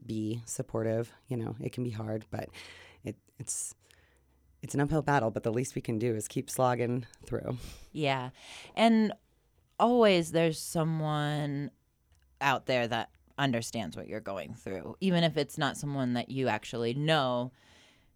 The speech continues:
Speaker 2: If you put it out there, you'll find someone who can, you can relate to.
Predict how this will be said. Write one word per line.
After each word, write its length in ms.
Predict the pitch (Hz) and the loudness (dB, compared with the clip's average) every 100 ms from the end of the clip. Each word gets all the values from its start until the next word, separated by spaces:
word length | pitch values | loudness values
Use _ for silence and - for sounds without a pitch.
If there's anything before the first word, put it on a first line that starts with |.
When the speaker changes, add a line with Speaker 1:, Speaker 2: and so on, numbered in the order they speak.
| _ _ | _ _
Speaker 2:
If 160 | - - | -10 -8
you 60 | 151 | -6
put 200 | 160 135 | -4 -2
it 100 | 120 | 0
out 240 | 113 - | -2 -4
there, 180 | 131 - | -8 -6
you'll 160 | - 117 | -6 -8
find 280 | - 123 131 | -4 -4 -2
someone 360 | 139 127 117 | -4 -2 -2
who 100 | 131 | -4
can, 360 | 120 120 117 117 - - - _ _ _ _ _ _ | -6 -4 -2 -4 -10 -20 -20 _ _ _ _ _ _
you 80 | 131 | 0
can 120 | 131 | 0
relate 280 | 135 120 113 | 0 -2 -4
to. 180 | - 120 | -6 -10